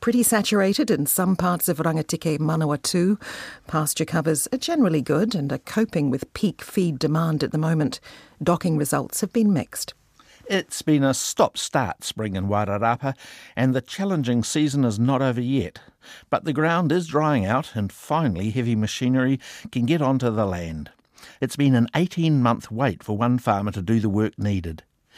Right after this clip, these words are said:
Speaker 2: Dairy guys are flat out with mating and are a little happier with milk prices, while those in the lamb business are not that optimistic.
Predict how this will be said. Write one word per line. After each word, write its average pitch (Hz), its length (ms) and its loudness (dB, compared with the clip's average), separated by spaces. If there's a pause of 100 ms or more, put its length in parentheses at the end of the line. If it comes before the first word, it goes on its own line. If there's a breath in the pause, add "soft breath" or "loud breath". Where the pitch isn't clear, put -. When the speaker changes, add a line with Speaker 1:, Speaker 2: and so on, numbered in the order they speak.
(340 loud breath)
Speaker 2:
Dairy 190 300 4
guys 160 300 4
are - 40 4
flat 131 260 2
out 165 220 2
with 101 140 -2
mating 135 480 2 (280 loud breath)
and 165 240 2
are 160 200 4
a 170 80 2
little 190 420 0
happier 127 480 0
with 110 160 0
milk 107 300 2
prices, 110 560 -2 (340 loud breath)
while 131 180 4
those 160 380 4
in 147 80 0
the 131 140 4
lamb 170 340 2
business 165 380 -2 (100)
are 107 80 0
not 107 300 0
that 113 340 -6
optimistic. - 720 -10